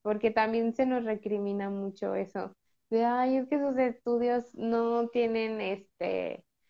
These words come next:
no son, ¿cómo se llaman? Estudios experimentales, se quedan en experimentales con un grupo muy pequeño de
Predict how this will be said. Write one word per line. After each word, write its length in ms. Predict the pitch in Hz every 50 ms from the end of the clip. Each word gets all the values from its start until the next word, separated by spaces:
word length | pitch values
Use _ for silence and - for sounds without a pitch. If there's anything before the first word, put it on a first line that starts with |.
| _ _ _ _ _ _ _ _ -
no 260 | 214 226 240 247 240
son, 240 | 254 269 262 262 254
¿cómo 240 | 254 247 247 247
se 140 | 247 247 226
llaman? 640 | 208 202 202 202 208 208 214 220 226 226 233 233 240
Estudios 420 | 214 208 214 - 247 240 240 240
experimentales, 840 | 240 233 240 - - 220 214 214 208 202 196 202 202 202 - - 214
se 100 | 247 233
quedan 300 | 254 269 269 285 294 302
en 120 | 294 269
experimentales 1040 | 240 233 240 - 226 214 214 214 214 208 214 214 220 226 240 247 247 247 254 254 262
con 320 | - 233 220 214 220 220
un 260 | 214 214 214 220 226 220
grupo 520 | 226 220 233 226 226 226 226 233 226 226
muy 300 | 220 226 226 220 220 214
pequeño 560 | - 220 214 214 214 208 214 214 214 208 208
de 540 | 196 196 190 185 185 180 180 180 180 185 185